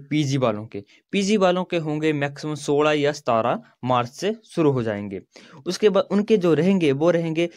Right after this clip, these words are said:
सात या आठ अप्रैल तक। उसके बाद थोड़ा सा गैप दे दीजिए पाँच छः दिन का। उसके बाद पन्द्रह से, पन्द्रह से मैक्सिमम पन्द्रह अप्रैल से यू-, फर्स्ट ईयर, सेकंड ईयर, थर्ड ईयर के एग्जाम स्टार्ट हो जाएंगे।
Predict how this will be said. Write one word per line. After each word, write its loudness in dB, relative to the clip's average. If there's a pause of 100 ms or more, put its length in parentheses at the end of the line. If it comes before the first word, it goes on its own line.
(140)
सात 2
या -2 (120)
आठ 2
अप्रैल -2 (100)
तक। -8 (560)
उसके -2
बाद 2 (220)
थोड़ा 4
सा -4
गैप 2
दे 0
दीजिए -2
पाँच 0
छः 0
दिन -4
का। -4
उसके -6
बाद 0
पन्द्रह 2
से, -6 (640)
पन्द्रह 4
से 2
मैक्सिमम -4
पन्द्रह 0
अप्रैल -2
से -4 (380)
यू-, -2 (300)
फर्स्ट -2
ईयर, 4
सेकंड -4
ईयर, 2
थर्ड 0
ईयर 2
के -6
एग्जाम 0 (260)
स्टार्ट 0
हो 0
जाएंगे। -6